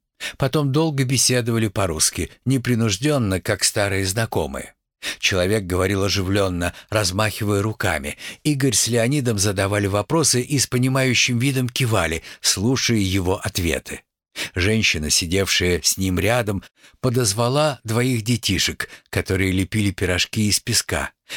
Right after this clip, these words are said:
вынула из большой сумки еду, бутерброды с курятиной, крутые яйца, помидоры и бананы. И они разделили ее с нами.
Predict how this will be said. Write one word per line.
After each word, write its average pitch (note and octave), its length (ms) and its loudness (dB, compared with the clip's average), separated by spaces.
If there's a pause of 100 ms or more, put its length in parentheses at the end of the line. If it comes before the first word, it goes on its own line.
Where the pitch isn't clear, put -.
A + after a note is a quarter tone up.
(100)
вынула A#2+ 420 2
из G2 200 -4
большой A2 360 0
сумки A#2 400 0
еду, G2 500 0 (240)
бутерброды F#2+ 640 0
с - 100 2
курятиной, A#2+ 760 0 (140)
крутые A#2 500 0
яйца, B2 720 0
помидоры A#2+ 580 2
и A#2+ 160 -4
бананы. E2+ 600 -2 (340)
И A#2 80 2
они E3 440 2
разделили C3 680 2
ее F#2+ 520 0
с - 140 2
нами. C#2+ 420 -8